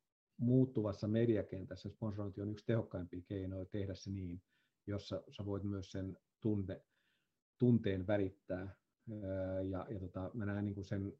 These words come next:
siinä mielessä ihan positiivisena. Et kyllä sponsorointi tulee olemaan mukana ja vaikuttamassa myös tän koronan jälkeen. Ja yksi, mikä on ollut tällainen välitön reaktio, niin tänä päivänä monet, ö, kumppanit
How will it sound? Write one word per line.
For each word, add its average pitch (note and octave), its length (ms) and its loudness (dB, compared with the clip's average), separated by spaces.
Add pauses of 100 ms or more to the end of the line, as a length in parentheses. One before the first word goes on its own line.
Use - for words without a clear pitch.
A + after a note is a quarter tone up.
(160)
siinä A2 280 2
mielessä F#2 360 -4 (400)
ihan G2 240 0
positiivisena. F#2+ 720 -4 (580)
Et F#2+ 120 -8
kyllä G#2 140 2
sponsorointi G2+ 560 -2
tulee G2+ 360 0
olemaan F#2 600 -4 (200)
mukana F#2+ 460 -2
ja F2+ 120 -2
vaikuttamassa F2+ 720 -6
myös F#2 360 -6 (160)
tän F#2+ 260 -4
koronan F2+ 480 -4
jälkeen. F#2 480 -8 (520)
Ja G2+ 80 4
yksi, A#2 180 4
mikä G#2+ 200 4
on G2+ 80 2
ollut G2+ 160 -2
tällainen G2+ 280 0
välitön G#2+ 420 2
reaktio, F#2 500 -4
niin F#2 220 -6
tänä G2+ 220 -2
päivänä F#2+ 500 -2 (240)
monet, G#2 360 -2 (200)
ö, F#2+ 300 -2 (580)
kumppanit A#2 520 8